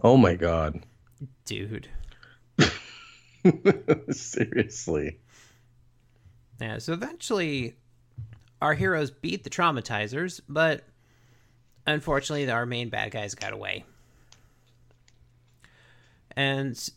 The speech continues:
Speaker 2: <coughs> and so they go back to the headquarters of the evil Doc Terror,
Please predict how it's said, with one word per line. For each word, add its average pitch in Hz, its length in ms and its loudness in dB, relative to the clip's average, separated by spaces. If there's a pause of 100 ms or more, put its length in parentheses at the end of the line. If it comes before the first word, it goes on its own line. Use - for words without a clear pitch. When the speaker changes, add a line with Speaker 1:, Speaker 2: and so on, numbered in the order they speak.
(140)
Speaker 2:
<coughs> - 360 6 (1080)
and 139 260 2
so 170 120 -4
they 196 100 -2
go 247 160 2
back 214 360 0
to 156 600 -4 (640)
the 131 160 -2
headquarters 139 640 -2
of 123 80 -6
the 127 180 -4
evil 131 300 -4
Doc 110 400 -2
Terror, 127 500 -4